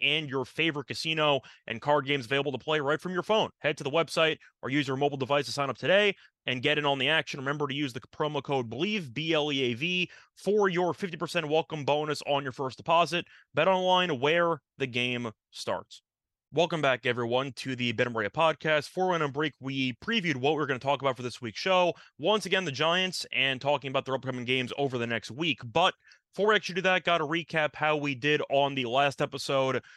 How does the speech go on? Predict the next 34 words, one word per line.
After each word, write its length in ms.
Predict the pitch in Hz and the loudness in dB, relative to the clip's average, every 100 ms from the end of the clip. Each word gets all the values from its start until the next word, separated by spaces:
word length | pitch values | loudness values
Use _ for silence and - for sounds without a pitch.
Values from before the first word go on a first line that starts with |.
| _ - | _ 2
Overall, 720 | 214 262 233 233 240 233 226 | 4 4 4 6 8 8 4
we 240 | 160 185 208 | 0 -2 -2
were 560 | 170 185 185 180 175 | 0 2 4 4 4
mediocre, 840 | 147 127 165 185 165 180 190 240 226 | 0 -2 0 2 4 2 2 2 2
but 220 | 160 - | 0 -4
the 80 | 131 | -6
Giants 540 | 117 165 208 208 - | 0 2 2 0 -2
were 160 | 156 127 | -2 2
really, 280 | 156 180 | 2 2
really 320 | 170 160 160 131 | 2 2 0 2
good. 280 | 131 104 - - - - | 2 2 -2 -20 -20 -10
We 80 | 131 | -2
thought 160 | 147 139 | 0 0
the 40 | |
Giants 320 | 123 160 170 | 0 2 0
would 120 | 151 135 | -2 0
lose 340 | 147 180 147 | 0 0 -2
the 100 | 139 | -2
series 500 | - 165 165 151 - | -2 0 0 0 -2
to 180 | - 156 | -4 -6
the 80 | 117 | 2
Dodgers, 640 | 160 185 160 185 170 - - _ - | 4 4 2 -2 0 -2 -6 _ -2
but 80 | 127 | 0
we 80 | |
did 180 | 131 160 | 2 0
think 200 | - 156 | 0 0
they 100 | 147 | 2
would 120 | 147 | 2
look 200 | 135 147 | 0 -2
pretty 220 | - 156 139 | -2 -4 -4
sharp 380 | - 143 135 | 0 0 0
against 360 | 127 131 127 - | -2 -2 -4 -8
the 220 | 123 117 - _ | -6 -6 -10 _
Padres, 760 | - 170 170 120 113 104 101 | 2 2 2 0 -2 -2 -4